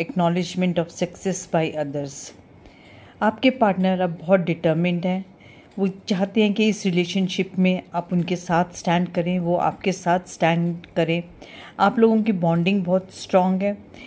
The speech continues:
एक दूसरे के साथ हमेशा खड़े रहते हैं। कोई भी सिचुएशन हो, आप दोनों एक दूसरे की सपोर्ट करते हैं। आपके पार्टनर चाहते हैं कि आपकी ये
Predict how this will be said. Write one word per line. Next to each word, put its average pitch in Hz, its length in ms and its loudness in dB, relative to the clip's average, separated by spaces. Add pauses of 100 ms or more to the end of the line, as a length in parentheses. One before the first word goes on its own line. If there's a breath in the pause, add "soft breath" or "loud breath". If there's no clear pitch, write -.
(180 loud breath)
एक 202 180 4
दूसरे 214 400 0
के 214 180 -2
साथ 196 340 0
हमेशा 180 340 0
खड़े 165 340 -2
रहते 175 300 -2
हैं। 180 320 -4
कोई 180 180 4
भी 220 160 0
सिचुएशन 190 680 -4
हो, 196 200 -2 (440 loud breath)
आप 185 160 2
दोनों 190 320 2
एक 175 180 0
दूसरे 175 280 -4
की 185 120 -2
सपोर्ट 175 460 -2
करते 175 320 -2
हैं। 190 180 -2
आपके 170 320 -6
पार्टनर 165 360 -2
चाहते 175 380 -2
हैं 185 120 -2
कि 185 100 -2
आपकी 170 320 -2
ये 180 320 0